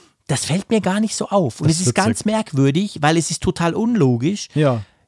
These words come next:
Speaker 1: Ich bin dann der, der es beim Smartphone sofort sieht.
Speaker 2: Das
Speaker 1: Bei
Speaker 2: ist
Speaker 1: Twitter,
Speaker 2: witzig.
Speaker 1: nach einer Viertelstunde, wow, das ruckelt ja. Ich will
Speaker 2: Ja.
Speaker 1: hundertzwanzig Hertz.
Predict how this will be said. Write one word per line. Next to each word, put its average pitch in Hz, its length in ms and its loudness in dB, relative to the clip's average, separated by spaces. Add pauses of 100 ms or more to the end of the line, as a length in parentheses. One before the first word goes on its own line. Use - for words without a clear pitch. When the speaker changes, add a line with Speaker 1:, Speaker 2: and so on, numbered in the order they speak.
Speaker 1:
Ich 240 320 0
bin 233 160 2
dann 196 180 4
der, 175 220 0
der 170 140 2
es - 80 -6
beim 143 200 0
Smartphone 135 680 -2
sofort 269 500 2
sieht. - 360 -8
Speaker 2:
Das - 40 -20
Speaker 1:
Bei 247 120 2
Speaker 2:
ist - 100 -4
Speaker 1:
Twitter, 240 420 0
Speaker 2:
witzig. 160 80 -4
Speaker 1:
nach 208 200 0
einer 226 200 0
Viertelstunde, 262 880 0
wow, 240 240 4
das 220 220 -2
ruckelt 233 260 -2
ja. - 260 -8
Ich 147 200 -2
will 202 100 4
Speaker 2:
Ja. 185 60 6
Speaker 1:
hundertzwanzig 196 580 0
Hertz. 190 240 -2